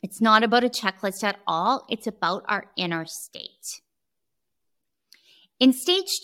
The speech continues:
two, we may still be aware of stuff to work through. We may notice, like, "Oh boy, like,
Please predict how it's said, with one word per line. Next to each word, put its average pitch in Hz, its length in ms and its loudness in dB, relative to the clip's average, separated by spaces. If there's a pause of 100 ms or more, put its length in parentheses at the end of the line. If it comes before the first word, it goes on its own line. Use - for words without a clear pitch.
two, 240 500 -4 (1700)
we 254 160 2
may 240 440 4
still 196 520 -2
be 175 520 -2 (160)
aware 165 1000 -2 (160)
of 170 400 -2
stuff - 520 -2
to 196 120 -6
work - 300 -8
through. - 400 -20 (960)
We 240 180 2
may 247 560 4
notice, 196 880 2 (160)
like, - 240 -20
"Oh 170 480 -2
boy, 151 400 -8
like, - 280 -20